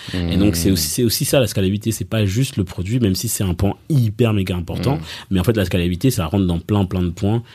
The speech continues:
Speaker 2: Ouais.
Speaker 1: qui peuvent, euh, en fait, euh, euh, voilà,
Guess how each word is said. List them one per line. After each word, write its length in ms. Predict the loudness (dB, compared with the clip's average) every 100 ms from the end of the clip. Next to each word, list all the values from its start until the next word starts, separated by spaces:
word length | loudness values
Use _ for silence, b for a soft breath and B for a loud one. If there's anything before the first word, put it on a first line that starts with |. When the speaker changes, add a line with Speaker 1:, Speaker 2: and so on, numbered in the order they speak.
| B
Speaker 2:
Ouais. 60 | -2 -2
Speaker 1:
qui 60 | 2
peuvent, 220 | 2 4
euh, 320 | 2 2 0
en 120 | -2
fait, 260 | -2 -2 -2
euh, 460 | -2 -2 -2 -4 -6 B B B B
euh, 400 | -4 -4 -2 -4 -6 -8 -10 -12 -14 -16 -18 _ _ -8
voilà, 420 | -4 0 -2 -2